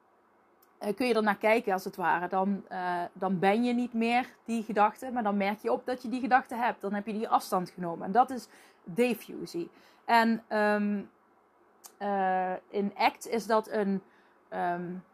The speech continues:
valt dat onder een mindfulness, ehm, eh, je, je hebt, je hebt van die zes kernprocessen, vallen er vier onder mindfulness. Eh, dat is, eh,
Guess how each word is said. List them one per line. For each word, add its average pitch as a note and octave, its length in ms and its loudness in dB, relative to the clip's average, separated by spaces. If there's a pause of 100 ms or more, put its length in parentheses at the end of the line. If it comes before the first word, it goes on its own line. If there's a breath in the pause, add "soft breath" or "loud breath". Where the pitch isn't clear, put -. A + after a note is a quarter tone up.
(140)
valt B3+ 220 4
dat B3+ 160 -2
onder G3+ 200 2
een F#3 180 0
mindfulness, A3+ 720 0
ehm, G3+ 380 -2 (140)
eh, F3+ 380 -6 (360)
je, - 140 -14
je - 140 -8
hebt, F#3+ 240 -10
je F#3+ 100 -8
hebt F#3 160 -8
van G#3 100 -2
die G3+ 80 2
zes A#3 240 2
kernprocessen, G#3 680 -2
vallen G3 240 2
er F3+ 120 -4
vier A3 360 0
onder F#3 300 -4
mindfulness. A#3 760 0 (500 soft breath)
Eh, F#3 200 -4 (100)
dat F#3+ 160 0
is, F#3 280 -8 (100)
eh, F#3 80 -4